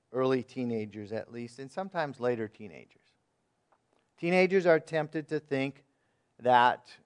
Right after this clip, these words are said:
once they hit the teen years, their knowledge has taken an enormous leap forward, and their parents' knowledge has gone into great decline.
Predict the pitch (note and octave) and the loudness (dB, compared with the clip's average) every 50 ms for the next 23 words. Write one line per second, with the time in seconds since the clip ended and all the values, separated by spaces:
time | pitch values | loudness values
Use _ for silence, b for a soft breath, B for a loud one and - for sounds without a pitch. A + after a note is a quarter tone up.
0 | _ _ - A2+ B2 B2 C#3 D3+ E3 E3+ - - D#3 D3 C#3 C#3+ C#3+ C3+ - - | _ _ -12 -8 -4 0 2 2 2 0 -4 -6 -6 -6 -4 -4 -4 -6 -6 -10
1 | C#3 B2 _ - - D3+ D3 C#3+ C3+ B2+ B2 B2 B2 A#2+ A#2 D3+ D#3+ F#3 F3+ E3 | -18 -18 _ -16 -14 -12 -10 -10 -8 -6 -4 -6 -6 -6 -6 -6 -6 -4 -2 0
2 | D#3+ D#3 D#3 D#3 D#3+ D#3 C#3+ - - C3 A#2+ - - _ _ _ _ _ _ _ | 0 2 2 2 0 -2 -4 -8 -14 -14 -14 -14 -18 _ _ _ _ _ _ _
3 | _ _ - C#3 C3+ C#3 D3 C#3 C3 - B2+ A#2+ A2+ A2+ G#2+ G2+ G#2 A#2 C3+ D3 | _ _ -6 -6 -6 -6 -8 -8 -8 -6 -6 -6 -6 -8 -10 -8 -4 -2 0 0
4 | E3 F3+ F#3 E3+ - - G#2+ A2 A2 C3+ F#3+ - _ _ _ _ _ _ _ _ | 0 -2 -4 -8 -10 -12 -10 -8 -6 -6 -8 -10 _ _ _ _ _ _ _ _
5 | _ _ _ _ _ _ _ _ _ _ _ _ _ _ _ _ _ _ _ _ | _ _ _ _ _ _ _ _ _ _ _ _ _ _ _ _ _ _ _ _
6 | _ _ _ _ _ A#3+ A#3 _ _ _ _ _ _ _ _ _ _ _ _ _ | _ _ _ _ _ _ _ _ _ _ _ _ _ _ _ _ _ _ _ _
7 | _ _ _ _ _ _ _ _ _ _ _ _ _ _ _ - C#3+ D#3 D#3+ C3+ | _ _ _ _ _ _ _ _ _ _ _ _ _ _ _ -2 2 2 2 2
8 | A2+ G#2 G#2 G#2 A2+ B2 _ _ _ _ _ _ _ _ _ _ _ _ _ _ | 2 0 -2 -2 -4 -6 _ _ _ _ _ _ _ _ _ _ _ _ _ _
9 | _ _ _ _ _ _ _ _ _ _ - - E3 F#3+ G#3 G#3 G3+ G3+ - E3+ | _ _ _ _ _ _ _ _ _ _ 4 6 8 10 10 10 10 8 6 -4
10 | G3 A3 A#3+ A#3+ A#3 - - C3+ C3+ C#3 C#3+ D3 C#3+ C#3+ C#3 B2 B2 C#3+ C#3 C#3 | -2 0 0 0 -2 -4 -2 0 4 4 4 2 2 -4 -10 -6 -2 0 0 0
11 | C#3 C3+ - B2+ G#2+ A#2 B2 A#2+ B2 A#2+ - - A2 _ - - C#3+ C#3+ A#2+ G2+ | 0 -2 -6 -8 -4 0 0 0 0 -2 -8 -16 -16 _ -10 -6 -4 -2 -2 -4
12 | F2+ - | -6 -10